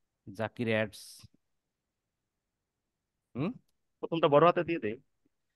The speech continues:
Speaker 1: বড় তো থাকবে না, সব ছোট চলে যাবে না। তাহলে এটা দিলাম, টিক মার্ক আসছে।
Speaker 2: জি।
Speaker 1: হুম?
Speaker 2: জি, জি।
Speaker 1: জাকির অ্যাডস। আপনার এই মেইলে একটা কি পাঠাইছে?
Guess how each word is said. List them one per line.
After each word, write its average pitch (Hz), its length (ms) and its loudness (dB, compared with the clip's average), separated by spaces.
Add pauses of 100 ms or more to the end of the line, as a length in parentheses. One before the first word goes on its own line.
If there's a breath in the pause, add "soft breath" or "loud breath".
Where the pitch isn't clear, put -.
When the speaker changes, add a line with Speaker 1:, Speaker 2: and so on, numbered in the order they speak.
(160)
Speaker 1:
বড় 139 160 -2
তো 151 80 -8
থাকবে 127 280 -6
না, 90 160 -10
সব - 160 -20 (100)
ছোট 104 220 -16
চলে 92 160 -16
যাবে 78 160 -20
না। - 80 -20 (160)
তাহলে 170 200 2
এটা 170 160 0
দিলাম, 147 280 6
টিক 156 160 -2
মার্ক 151 200 0
আসছে। - 260 -4
Speaker 2:
জি। 123 60 -2 (540)
Speaker 1:
হুম? 185 180 -4
Speaker 2:
জি, 131 60 -4
জি। 127 60 0
Speaker 1:
জাকির 117 260 -2
অ্যাডস। - 420 -8 (4000)
আপনার 165 300 -2
এই 156 140 4
মেইলে 151 440 2
একটা - 200 0
কি 180 160 -4
পাঠাইছে? 175 540 0